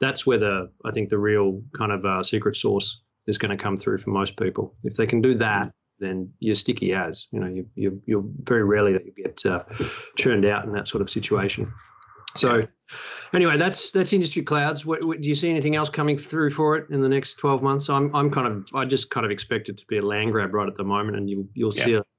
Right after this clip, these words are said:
Speaker 1: lot of noise from a lot of different people, you know, announcing their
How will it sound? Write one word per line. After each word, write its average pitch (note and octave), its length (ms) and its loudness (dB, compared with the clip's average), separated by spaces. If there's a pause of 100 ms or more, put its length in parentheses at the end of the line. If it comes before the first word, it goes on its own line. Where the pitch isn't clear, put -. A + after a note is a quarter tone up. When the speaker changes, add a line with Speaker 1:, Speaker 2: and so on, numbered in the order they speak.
Speaker 1:
lot C3 420 4
of A#2 80 2
noise A2 380 0
from G#2 160 -6
a G#2 60 0
lot G#2+ 180 0
of G#2+ 80 0
different G2+ 320 -4
people, G2+ 420 -2 (460)
you G#2+ 80 0
know, G2 160 -4
announcing G#2+ 480 0
their G2 300 2